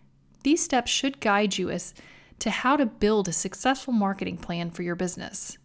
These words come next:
Marketing plans don't have to be complicated. Just having these simple elements that I outlined for you today to build a marketing plan will help you not get overwhelmed and communicate effectively to your audience.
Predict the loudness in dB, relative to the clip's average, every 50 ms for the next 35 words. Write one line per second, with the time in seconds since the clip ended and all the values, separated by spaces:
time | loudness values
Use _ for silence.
0 | _ _ _ _ _ -20 _ _ _ _ _ _ _ _ 0 2 2 2 2 0
1 | -2 -2 -2 -2 0 0 2 2 0 -2 -4 -4 -2 0 0 0 -2 -4 -4 -2
2 | -2 -2 -2 -2 -2 -4 -4 -4 -4 -4 -2 -2 -2 -4 -6 -10 -10 -10 -10 -12
3 | -12 -14 -16 -20 _ _ _ _ _ _ _ _ -20 _ _ 0 0 0 0 2
4 | 2 2 4 4 4 4 4 2 2 -2 -2 -2 0 0 0 2 2 0 0 2
5 | 4 4 4 4 4 2 0 -4 -4 -4 -4 -6 -6 -10 -10 -6 -4 0 0 0
6 | 2 2 0 0 0 0 0 -2 -2 -4 -4 -4 -2 -2 -2 -4 -6 -4 0 2
7 | 4 4 4 2 0 -4 -8 -14 _ -20 -20 -20 -20 -20 -10 -6 -2 0 2 4
8 | 4 4 4 2 2 2 0 0 -2 -4 -4 -6 -6 -8 -8 -6 -6 -6 -4 -4
9 | -6 -6 -8 -4 0 0 0 0 0 -4 -4 -4 -4 -4 -4 -8 -10 -12 -16 _
10 | _ -20 -20 -6 0 2 2 2 2 2 0 0 0 0 0 0 0 0 0 0
11 | 2 2 4 4 4 2 2 0 -2 -2 -2 -2 0 0 2 2 2 2 0 -2
12 | -2 -2 -2 -2 -4 -8 -8 -10 -8 -4 -2 -2 -2 -2 -4 -6 -6 -6 -6 -6
13 | -6 -6 -4 -4 -2 -2 -2 -2 -2 -2 -2 -2 -4 -6 -10 -10 -6 -4 -4 -4